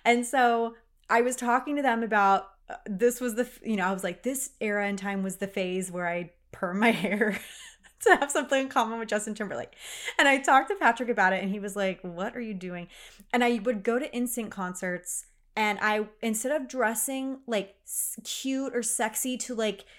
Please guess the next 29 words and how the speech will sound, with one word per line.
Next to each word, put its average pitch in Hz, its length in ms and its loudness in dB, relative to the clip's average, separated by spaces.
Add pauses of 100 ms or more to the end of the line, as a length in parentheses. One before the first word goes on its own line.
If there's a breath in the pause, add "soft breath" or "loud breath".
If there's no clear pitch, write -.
(180 soft breath)
be 240 180 -2
like, 202 340 -2 (300)
"I'm 226 320 -2
an 311 80 -2
attractive 233 600 -4
girl, 220 440 0
like, 214 240 -2
would 214 140 -4
you 226 100 -6
want 240 120 -4
me?" 240 140 0
Which, 254 200 -4
by 302 120 6
the 320 60 -2
way, 320 60 0
they 277 160 4
wouldn't. 240 360 2
They 226 100 2
were 220 100 0
ten 226 220 -4
years 240 160 0
older 202 220 -2
than 180 120 -4
me, 180 220 -6
and 208 120 -6
it 196 80 -4
was, 196 160 -2
like, 196 220 -2
gross. 196 600 -2